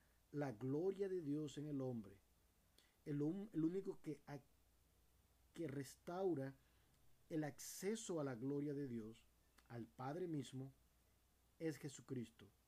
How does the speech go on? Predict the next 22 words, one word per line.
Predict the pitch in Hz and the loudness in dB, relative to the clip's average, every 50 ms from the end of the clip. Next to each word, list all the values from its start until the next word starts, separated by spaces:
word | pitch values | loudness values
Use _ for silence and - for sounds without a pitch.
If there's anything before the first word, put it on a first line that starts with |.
| _ _ _ _ _ _ _ _ _ _ _ - | _ _ _ _ _ _ _ _ _ _ _ -12
Recordemos, | - 131 127 - 135 123 113 131 135 143 156 175 175 - - - - - _ - - - _ _ _ _ - - | -8 -8 -6 -4 -4 -2 0 0 0 0 0 -4 -8 -10 -16 -20 -20 -20 _ -20 -20 -20 _ _ _ _ -20 -20
solamente | - - - 139 139 147 151 156 160 156 160 - 139 | -20 -10 -4 -2 0 0 0 0 0 -2 -2 -4 -6
Jesucristo | - 151 - - 147 - - 151 175 - - 165 | -10 -12 -14 -14 -12 -8 -6 -6 -6 -6 -6 -4
murió | 160 151 143 143 | -2 0 0 0
en | 147 147 | 0 0
la | 147 143 | -2 -4
cruz | - 151 147 143 143 139 - - _ _ _ _ _ _ _ - - - _ | -4 -4 -2 -2 -2 -4 -10 -16 _ _ _ _ _ _ _ -20 -20 -20 _
y | - | -18
solamente | 104 - 131 131 139 131 127 131 139 139 131 139 | -10 -4 -2 0 0 0 0 0 0 -2 -4 -6
Jesucristo | 131 143 127 - - 131 - 139 120 113 - - - 120 113 - _ _ _ _ _ _ - - - - - - | -10 -12 -12 -14 -12 -8 -6 -6 -6 -6 -8 -12 -14 -16 -16 -18 _ _ _ _ _ _ -20 -20 -20 -20 -20 -16
resucitó. | 117 113 113 120 131 143 139 - - 131 - - 127 113 - 113 101 - - _ _ _ _ _ _ _ _ _ _ _ _ _ _ _ _ _ _ _ _ _ _ _ _ - 123 110 104 | -12 -8 -4 -2 -2 -2 -2 -4 -8 -12 -12 -12 -12 -12 -12 -16 -16 -18 -20 _ _ _ _ _ _ _ _ _ _ _ _ _ _ _ _ _ _ _ _ _ _ _ _ -18 -18 -10 -2
Dios, | 107 143 160 160 143 113 98 - - - _ _ _ _ _ _ _ _ _ _ _ - | 2 4 6 6 6 4 0 -6 -14 -20 _ _ _ _ _ _ _ _ _ _ _ -4
en | 139 127 123 | -4 -2 -2
ese | 127 147 151 - 202 202 190 175 170 | -2 -4 -2 0 0 0 2 2 0
hecho | 139 127 - - 107 90 | -2 -4 -6 -12 -12 -12
de | 98 110 - | -14 -12 -8
Cristo | - 131 135 131 131 - 139 | -6 -4 -4 -4 -4 -6 -4
haber | 123 123 131 135 131 | -2 -2 -2 -2 0
muerto | 135 139 143 147 143 135 - | -2 -2 -2 -2 -4 -4 -4
en | 147 147 | -4 -4
la | 143 135 | -6 -6
cruz | - - 120 110 95 92 | -8 -8 -8 -8 -10 -12